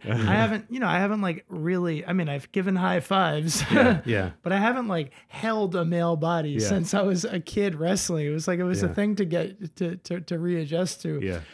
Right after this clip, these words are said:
Speaker 2: But in a way, I think, like, what's, what's funny about, I mean, you know, we, we don't, we don't talk too much about this, but I think there is kind of, like, even among the most enlightened of us, like, a kind of latent,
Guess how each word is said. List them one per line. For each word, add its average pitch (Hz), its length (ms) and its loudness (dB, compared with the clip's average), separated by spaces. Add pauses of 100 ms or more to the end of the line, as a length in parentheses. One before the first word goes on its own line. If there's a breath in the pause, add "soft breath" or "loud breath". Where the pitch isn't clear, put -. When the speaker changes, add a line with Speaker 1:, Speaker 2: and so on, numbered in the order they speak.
(120 loud breath)
Speaker 2:
But 202 140 2
in 208 100 4
a 208 60 4
way, 208 280 2
I 190 60 2
think, 180 240 -4
like, 165 240 -2 (140)
what's, - 380 -8 (560)
what's 175 200 -8
funny 185 260 -2
about, 175 300 -4
I 180 40 -4
mean, 175 360 -4
you 190 100 -2
know, 151 320 -6
we, 190 120 -4
we 190 180 -2
don't, 233 240 0 (120)
we 185 120 -4
don't 190 160 -4
talk 165 340 -4
too 196 140 0
much 165 180 -2
about 139 240 -4
this, 139 160 -6
but 190 140 -4
I 202 80 0
think 240 160 -2
there 196 160 2
is 170 160 -2
kind 170 200 -2
of, 147 120 -4
like, 147 240 -4 (400 loud breath)
even 185 240 4
among 165 240 2
the 160 80 2
most 160 280 0
enlightened 151 480 -4
of 139 160 -4
us, 139 280 -4
like, 139 200 -6 (240 soft breath)
a 170 120 -4
kind 156 260 -2
of 131 80 -6
latent, 147 600 -6